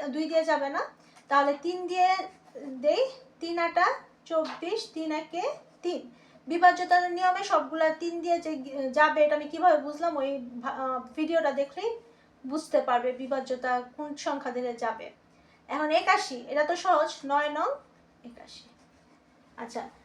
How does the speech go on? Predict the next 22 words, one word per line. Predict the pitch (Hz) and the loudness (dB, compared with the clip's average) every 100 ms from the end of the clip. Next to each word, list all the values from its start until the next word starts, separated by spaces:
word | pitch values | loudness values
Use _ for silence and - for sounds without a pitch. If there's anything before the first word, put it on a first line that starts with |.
| _ - | _ 4
তাহলে | 311 311 | 4 6
আমি | 311 311 | 4 2
একটু | 311 330 | -4 -4
এখানে | 349 381 320 | -4 -2 -2
লিখে, | 339 415 | 0 -2
আমার | 339 277 | -2 0
জায়গা | 285 285 | 0 0
যেহেতু | 277 311 294 | -2 -4 -4
নাই | 277 262 269 | -4 -4 -4
নিচে, | 294 311 381 | -8 -6 -4
আহ, | 508 - - - 254 247 240 247 | -6 -8 -18 -14 -10 -6 -6 -2
নয়শো | 277 302 - | 0 0 -2
বাহাত্তর | 269 285 277 - - 330 | 0 2 0 -2 -6 -6
সমান | 370 - 302 302 | -6 -6 -4 -2
সমান | 302 277 269 | -4 -4 -6
লিখতে | 277 294 - | -8 -10 -8
পারি | 285 277 285 440 - _ _ _ - | -4 -2 -4 -10 -12 _ _ _ -12
দুই | 254 311 320 330 330 | -4 -2 0 -2 -4
গুণ | 277 311 302 277 339 370 | -4 -4 -2 -4 -4 -6
দুই | 254 285 294 302 349 466 - _ _ - | -6 -6 -6 -4 -4 -6 -14 _ _ -10
গুণ | 269 285 269 320 415 _ _ _ _ | -6 -4 -4 -6 -10 _ _ _ _
তিন | 330 330 302 302 | -2 0 0 -2